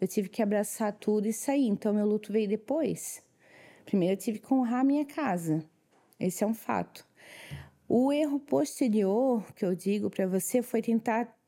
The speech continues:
é, repassar essa responsabilidade pra outros. Então, eu peguei, sim, o meu tio como um pai pra mim, que ele é um amor de pessoa, mas ele não é o meu pai.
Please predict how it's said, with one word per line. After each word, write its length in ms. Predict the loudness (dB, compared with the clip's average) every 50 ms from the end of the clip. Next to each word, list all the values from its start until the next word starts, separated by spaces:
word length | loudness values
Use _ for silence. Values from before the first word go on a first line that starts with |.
| _ -2
é, 1000 | 0 2 2 2 2 2 0 0 2 2 2 2 2 2 0 0 0 -2 -4 -6 -8 _ _ _ _ _ _
repassar 800 | -4 0 2 2 2 2 0 -2 -2 -2 -2 -2 0 0 2 0
essa 180 | 0 0 0 0
responsabilidade 840 | 0 0 0 0 0 0 0 0 0 0 2 2 2 2 0 0 0
pra 120 | 0 2
outros. 600 | 2 2 2 0 -2 -4 -6 -6 -6 -6 -8 -14 -16 _ _ -20 -20 -20 -20 -20 -20 -14 -4 0
Então, 480 | 2 2 2 2 2 2 2 4 4 2
eu 100 | 2 0
peguei, 480 | 2 0 0 0 2 2 2 2 0
sim, 460 | 0 -2 0 2 4 4 4 4 2 0 -4 -6 -2
o 140 | 0 2 4
meu 180 | 4 4 2
tio 460 | 0 -2 -2 0 2 2 2 2 0 -2 -4
como 220 | -2 0 2 2 2
um 80 | 2 0
pai 280 | 0 -2 0 0 -2
pra 160 | -2 0 0 2
mim, 260 | 2 4 4 2 2
que 180 | 0 -2 -2 -2
ele 100 | 0 0
é 40 |
um 80 | 0 2
amor 380 | 2 2 2 4 4 4 2 2
de 100 | 0 -2
pessoa, 320 | -2 -2 -2 0 0 0
mas 140 | 0 2 2
ele 100 | 2 2 2
não 140 | 2 2
é 40 | 2 4
o 60 | 4
meu 160 | 4 2 0
pai. 360 | -4 -4 -4 -2 -2 -4 -4